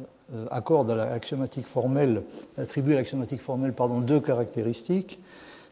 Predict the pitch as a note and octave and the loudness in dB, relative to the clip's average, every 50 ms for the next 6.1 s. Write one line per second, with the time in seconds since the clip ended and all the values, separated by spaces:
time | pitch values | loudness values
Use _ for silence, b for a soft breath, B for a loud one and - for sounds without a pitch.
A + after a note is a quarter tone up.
0 | B - C#3+ B2+ C3 B2+ - - E3 D#3 D3+ C#3 B2+ B2 - B2+ A#2+ A#2+ A#2 A2+ | B 0 4 4 4 4 4 8 10 10 10 10 8 4 2 0 0 2 2 2
1 | A2+ A#2+ A#2+ B2+ C3 C3 B2+ B2+ C3 - D#3+ C3 A2+ B2 A#2+ A2+ G#2 G#2+ A2+ - | 2 4 4 4 4 4 2 2 0 0 0 0 0 2 0 0 0 -2 -4 -4
2 | - C3+ B2 B2 A#2 B2+ A2+ G#2+ A2 A#2+ A#2 - - A2+ A2+ A2+ A2 - B2 A2 | -2 0 0 2 2 2 2 2 0 -2 -4 -4 -4 -2 -2 -2 -2 -2 -6 -6
3 | - A2 A2+ B2+ C3 - - A#2+ A2+ B2 D3+ D#3+ F3+ F#3+ E3+ B2+ A2+ A2+ G#2+ G#2 | -4 0 2 2 2 2 4 2 4 4 6 6 6 6 4 4 2 -2 -4 -6
4 | - A2+ - - B2+ A2+ - - B2 - - - C#3+ C3+ B2 A2+ G#2+ - - B2+ | -10 -12 -10 -10 -12 -12 -10 -12 -12 -12 -8 -4 -4 -2 -2 -4 -6 -6 -8 -8
5 | A#2+ A2 G#2+ G#2+ A#2 A#2+ A#2 G#2 - - A#2+ A#2 A#2+ A2 - - - - C#3 B2+ | -8 -6 -6 -6 -6 -6 -8 -8 -8 -8 -6 -6 -6 -6 -8 -12 -8 -6 -4 -4
6 | A#2+ G#2+ | -4 -4